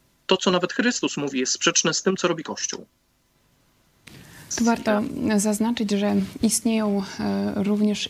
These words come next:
Speaker 2: inne, e, kościoły. Akurat jestem, e, z Kościoła Nowego Przymierza w Lublinie, protestanckie, e, i, e, w tych, e, kościołach głową, e, nie jest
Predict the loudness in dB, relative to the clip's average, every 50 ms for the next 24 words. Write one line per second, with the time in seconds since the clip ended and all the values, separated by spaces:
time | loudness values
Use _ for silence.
0 | 0 2 4 4 4 4 4 0 -2 -2 -2 -2 -2 -4 -4 -4 -6 -6 -4 -4
1 | -4 -2 -2 -2 -4 -4 -4 -4 -4 -2 -2 -4 -2 0 0 0 0 -2 -6 -16
2 | -16 -16 -16 -16 -8 0 2 2 4 4 2 0 0 -2 -2 -2 0 2 2 2
3 | 2 2 2 2 2 2 2 2 0 0 -2 0 2 2 2 2 2 2 0 0
4 | 2 2 2 2 4 4 4 4 4 2 2 0 -2 -4 -6 -14 -20 -20 -20 -12
5 | -2 0 0 2 2 2 0 0 0 0 2 2 2 2 2 0 -2 0 0 2
6 | 2 0 -2 -4 -10 -20 -20 -20 -20 -10 -4 0 2 2 2 2 2 4 4 4
7 | 4 2 2 2 2 2 2 0 -2 -2 0 2 2 2 2 -2 -4 -4 -2 -2
8 | -2 -2 -4 -2 -2 0 0 2 2 2 2 2 2 0 0 2 2 0 0 0
9 | 0 0 0 2 4 4 6 6 6 4 2 0 -4 -8 -16